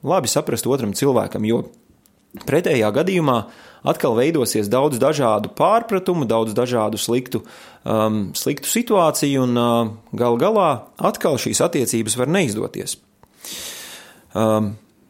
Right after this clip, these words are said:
vēl, kas ir svarīgi, piektais punkts, ir svarīga sapratne par dzimumu atšķirībām un spēja tās pieņemt, lai attiecības varētu izdoties.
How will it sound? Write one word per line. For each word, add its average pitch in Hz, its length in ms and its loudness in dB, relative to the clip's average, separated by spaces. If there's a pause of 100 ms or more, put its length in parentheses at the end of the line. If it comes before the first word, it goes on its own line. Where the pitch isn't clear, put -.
(140)
vēl, 214 380 0 (380)
kas - 200 -2
ir - 80 0
svarīgi, 196 480 0 (960)
piektais 208 400 0
punkts, - 400 -2 (480)
ir - 160 -4
svarīga 185 400 0
sapratne 190 640 0 (220)
par 110 160 -4
dzimumu 117 480 0
atšķirībām 160 960 0
un 113 120 -2
spēja 160 520 0
tās - 200 -2
pieņemt, 208 520 -2 (240)
lai 123 160 2
attiecības 107 520 -2
varētu 117 360 0
izdoties. - 540 -8